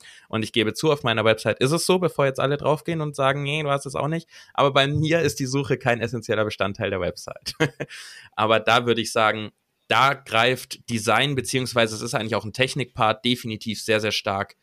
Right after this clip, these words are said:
in die, in die Interaktion und damit in die User Experience ein. Willst du noch was zum Design hinzufügen?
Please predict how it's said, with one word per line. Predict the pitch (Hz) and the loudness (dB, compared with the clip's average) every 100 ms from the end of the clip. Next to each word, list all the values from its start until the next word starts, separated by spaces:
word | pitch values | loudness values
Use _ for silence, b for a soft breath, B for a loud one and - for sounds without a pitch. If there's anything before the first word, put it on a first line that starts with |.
| _ _ _ _ | _ _ _ _
in | - 113 | -6 -2
die, | 110 95 | -2 -4
in | - 104 | -6 -4
die | 101 | -2
Interaktion | 113 104 - - 107 107 | 0 0 0 0 0 0
und | 92 | 0
damit | 92 95 | 0 -2
in | 92 | -6
die | 90 | -8
User | 90 90 | -8 -8
Experience | - - - - - | -10 -12 -12 -12 -14
ein. | - - - _ _ _ _ _ _ _ _ _ _ B B B | -14 -14 -20 _ _ _ _ _ _ _ _ _ _ B B B
Willst | - 151 - | 2 2 2
du | 175 175 - - _ _ - | 2 2 0 -6 _ _ -12
noch | 127 147 | -2 2
was | 160 139 | 2 0
zum | 156 | -2
Design | 139 131 139 | -2 0 0
hinzufügen? | 143 139 139 - - 104 | 0 -4 -8 -8 -10 -12